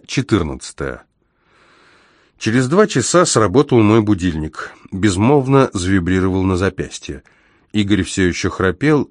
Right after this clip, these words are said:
и я, вспомнив осушенную им бутыль, пришел к выводу, что проснется он не скоро.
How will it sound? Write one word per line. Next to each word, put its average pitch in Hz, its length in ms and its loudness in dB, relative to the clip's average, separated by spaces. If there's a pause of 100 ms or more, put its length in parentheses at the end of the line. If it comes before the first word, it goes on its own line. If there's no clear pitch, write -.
и 90 60 -8
я, 85 460 -2
вспомнив 87 640 -2
осушенную 87 960 -2
им 92 240 -2
бутыль, 139 400 -2
пришел 131 400 -4
к - 80 -12
выводу, 123 320 -2
что - 180 -6
проснется 110 600 -2
он 107 120 2
не 123 80 -2
скоро. - 460 -8